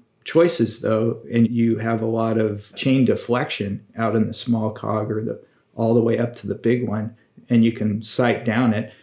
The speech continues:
there is more friction with a larger jockey wheel. You can hear it, and you can actually hear it. They're usually aluminum, and they're noisy, and noise is friction,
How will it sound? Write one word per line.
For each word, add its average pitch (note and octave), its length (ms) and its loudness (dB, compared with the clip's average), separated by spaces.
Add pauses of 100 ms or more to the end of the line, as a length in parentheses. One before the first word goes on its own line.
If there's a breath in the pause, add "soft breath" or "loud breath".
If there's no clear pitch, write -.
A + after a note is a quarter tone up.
(160 soft breath)
there C3+ 220 4
is B2 160 6
more A#2+ 260 4
friction A#2 560 -2
with G#2 160 -4
a E2 60 -8
larger G#2 400 -2
jockey G#2 420 -6
wheel. G2 220 -6
You G#2+ 160 -4
can A2 160 -2
hear C3 240 4
it, A#2+ 280 2 (360 soft breath)
and A2+ 120 2
you A#2 60 4
can C3 140 0
actually A#2+ 300 2
hear C3+ 340 2
it. B2 260 0
They're A#2 340 2
usually A#2+ 420 4
aluminum, G#2+ 840 2
and G2+ 160 -2
they're G#2+ 320 -2
noisy, A2+ 800 -2 (160)
and G#2 420 -6 (580)
noise A#2+ 520 2
is A2 120 -2
friction, G2+ 640 -2